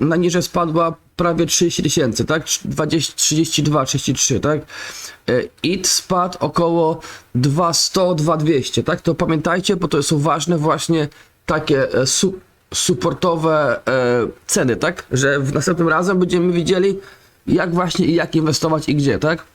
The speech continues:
To jest bardzo, bardzo ważne. Zobaczcie teraz na graf i zobaczmy, przejdźmy, postarajmy się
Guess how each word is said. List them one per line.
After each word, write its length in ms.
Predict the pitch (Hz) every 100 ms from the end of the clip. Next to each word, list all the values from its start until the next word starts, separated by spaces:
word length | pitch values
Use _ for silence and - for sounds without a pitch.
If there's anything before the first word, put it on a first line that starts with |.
| _ _ _ _ - -
To 120 | 143
jest 160 | 147 135
bardzo, 280 | 147 147 143
bardzo 260 | 135 131
ważne. 200 | 127 123
Zobaczcie 180 | 135 151
teraz 180 | 160 143
na 100 | 160
graf 320 | 151 156 139
i 60 | 135
zobaczmy, 360 | 151 - 180
przejdźmy, 600 | 170 180 175 214 185 170 170 - - -
postarajmy 540 | 175 196 190 185 185
się 180 | 175 180